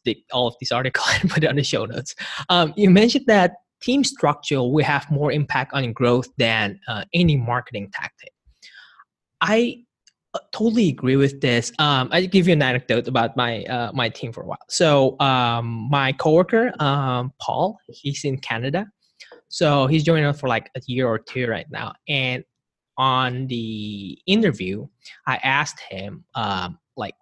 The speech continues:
"Why are you interested in this hiring space?" Right? And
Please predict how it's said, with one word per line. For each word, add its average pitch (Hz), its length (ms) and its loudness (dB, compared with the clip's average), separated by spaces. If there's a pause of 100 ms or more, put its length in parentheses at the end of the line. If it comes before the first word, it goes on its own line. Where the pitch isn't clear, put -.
"Why 117 220 -2
are 143 60 2
you 131 640 -2
interested 156 440 -4
in 113 140 -6
this 107 160 -4
hiring 139 380 -2
space?" - 540 -12
Right? - 140 -18 (560)
And 147 460 0